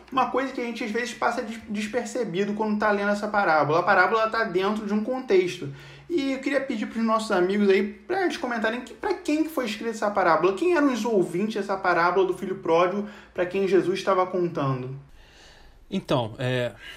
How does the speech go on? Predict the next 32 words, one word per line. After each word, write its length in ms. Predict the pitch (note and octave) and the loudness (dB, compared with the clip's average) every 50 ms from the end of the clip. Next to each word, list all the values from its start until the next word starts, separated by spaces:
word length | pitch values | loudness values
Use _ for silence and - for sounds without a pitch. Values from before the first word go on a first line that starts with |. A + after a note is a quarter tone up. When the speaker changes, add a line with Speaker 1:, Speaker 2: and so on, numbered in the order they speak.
| - - - - | -20 -20 -12 -4
Speaker 2:
basicamente 720 | - C#3 D3 C#3+ C#3+ - - C#3+ B2+ B2+ C3 C#3+ C#3+ - | -2 0 0 -2 -2 -4 -4 -2 -2 -2 -4 -4 -4 -4
a 20 | D#3 | -4
gente 300 | C#3 D#3 D#3 D3+ - D#3+ | -2 -4 -4 -4 -6 -8
tinha 640 | - - - - D#3 D#3 D#3 D#3 D3+ C3+ B2 - - _ - - - - - - - | -6 -6 -4 -4 -2 -2 -2 -2 -4 -4 -6 -10 -14 _ -20 -20 -20 -20 -20 -6 -2
dois 220 | D#3 D3+ D#3 C#3+ | -2 -2 -2 -2
grupos 420 | C#3 C3+ - C#3+ E3+ D#3+ - C#3+ | -4 -2 -2 -2 -2 -2 -4 -6
de 100 | B2 - | -4 -4
pessoas 600 | C3+ - C#3 B2+ A#2+ - - - B2+ C3+ C#3 C#3 | -6 -4 -6 -6 -6 -6 -6 -2 -2 -2 -2 -2
que 160 | - - D3 C#3+ | -6 -8 -8 -6
viviam, 680 | C#3 D3 C#3+ C3 B2+ B2 B2+ C3+ C3+ C#3 C3+ B2+ A#2+ - _ - - - - - - - - - - - | -4 -4 -6 -6 -6 -4 -4 -2 -2 -2 -4 -6 -8 -12 _ -20 -20 -20 -20 -20 -20 -20 -20 -20 -20 -14
que 120 | - - | -6 -4
eram 140 | C3 C3+ D#3 | -2 0 0
ouvintes 580 | E3 C#3+ A#2+ A#2+ B2+ C#3+ F#3+ A3 G#3+ - - B2+ | -2 -2 -2 -4 -2 -2 -2 -2 -4 -4 -4 -2
das 160 | B2+ B2+ - | -4 -4 -2
palavras 340 | - B2 A#2+ A#2+ A#2 A#2 A#2 | -2 -2 -2 -2 -2 -4 -4
de 60 | - | -4
Jesus, 320 | C3 A2+ G#2 A#2 A#2 A2+ | -6 -4 -4 -6 -6 -6
que 80 | - - | -8 -8
estavam 280 | - - B2+ B2+ B2+ C3+ | -6 -4 -4 -2 -4 -4
em 60 | B2+ | -6
torno 460 | - - C3 C3+ C3+ C3 C3+ B2+ A#2+ | -4 -2 -2 -2 0 0 -2 -4 -4
dele, 320 | A2+ A2+ A#2 G#2+ G#2 G#2+ | -4 -4 -4 -4 -4 -6
né? 160 | G#2 G#2 G#2 G#2+ - - - - - - - - | -8 -8 -8 -10 -12 -18 -20 -20 -20 -20 -16 -10
A 100 | - A2 | -6 -6
gente 300 | A2 G#2+ B2 C3+ C3+ - | -4 -2 -2 -4 -4 -4
tinha 520 | C#3+ C#3 - - - C3+ C3+ C3 B2+ A#2+ - - - - - - - - - - - - - - | -6 -6 -6 -4 -2 -2 -2 -2 -2 -4 -8 -12 -20 -20 -20 -20 -20 -20 -20 -20 -20 -20 -10 -4
um 100 | D3 C#3 | -2 0
primeiro 380 | C#3 D3 C#3 C3+ C#3+ D3+ C#3+ C#3 | 0 2 2 4 4 2 2 0
grupo 380 | B2 C#3 D#3 F3+ F3 - C#3+ | 0 2 2 2 2 0 -6
que 160 | C3+ - - | -8 -4 -4
eram 220 | C3 B2+ B2+ C3 B2 | -2 -2 -2 -2 -4
os 220 | A#2+ A#2 - - | -4 -6 -8 -12